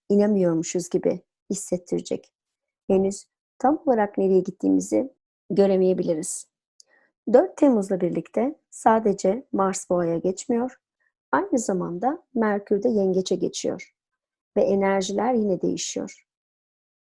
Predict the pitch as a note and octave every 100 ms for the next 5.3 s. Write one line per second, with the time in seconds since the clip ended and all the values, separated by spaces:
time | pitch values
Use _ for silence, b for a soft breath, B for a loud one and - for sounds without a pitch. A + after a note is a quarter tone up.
0 | _ _ b b b - G#3+ A3+ A3+ C4+
1 | F#4 D4+ G#3+ A3+ F#3+ G#3 G3+ A3+ C4 G3+
2 | F#3 F#3 F#3+ A#3 F#3+ F#3 F3+ - C#4 -
3 | _ _ _ G#3 G#3+ G3+ A#3+ A3+ G3+ -
4 | F#3 A3+ D#4+ A#3+ G3+ F#3 F#3 - F#3 -
5 | F3+ - -